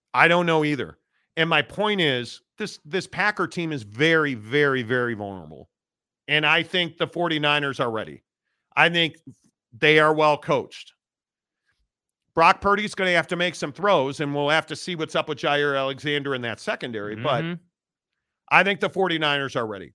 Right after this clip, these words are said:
Speaker 2: Absolutely.
Speaker 1: And, and I think when you talk about what's ready and who you should be ready for,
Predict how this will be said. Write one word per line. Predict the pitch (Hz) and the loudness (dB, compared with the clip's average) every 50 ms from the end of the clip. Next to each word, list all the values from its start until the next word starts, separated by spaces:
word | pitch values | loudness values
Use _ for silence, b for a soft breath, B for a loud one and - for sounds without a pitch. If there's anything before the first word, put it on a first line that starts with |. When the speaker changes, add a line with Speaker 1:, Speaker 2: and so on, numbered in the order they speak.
| _ _ - | _ _ -6
Speaker 2:
Absolutely. | 120 120 127 143 139 139 135 135 127 107 | -4 -2 0 0 0 0 0 0 -2 -4
Speaker 1:
And, | 98 - _ _ _ _ _ _ _ _ - | -8 -12 _ _ _ _ _ _ _ _ -4
and | 147 151 147 | -2 0 2
I | 147 160 170 165 | 2 2 2 0
think | 165 - 185 180 175 175 160 - - | -2 -4 -4 -2 -4 -4 -8 -12 -14
when | - 139 147 151 151 147 147 147 147 143 147 147 - | -8 -4 -2 0 0 0 0 0 -2 -4 -8 -10 -12
you | 135 135 160 170 147 | -12 -10 -10 -10 -6
talk | - - 170 165 160 - | 0 2 2 2 2 0
about | 180 147 151 147 143 143 - 139 | 0 2 2 4 2 2 0 -2
what's | 135 151 156 151 - - | -2 -2 -2 -2 -4 -2
ready | 143 143 143 143 156 170 170 170 156 | 0 0 2 2 0 -4 -4 -4 -4
and | 135 131 131 139 - | -4 -4 -6 -10 -10
who | 113 143 147 | -8 -6 -6
you | 151 147 | -6 -6
should | 139 - 160 135 | -8 -8 -8 -6
be | 143 139 | -6 -4
ready | 135 139 135 143 147 | -2 -2 -2 -2 -4
for, | 139 - 143 139 139 151 175 185 185 | -6 -6 -4 -2 -2 0 -2 -2 -6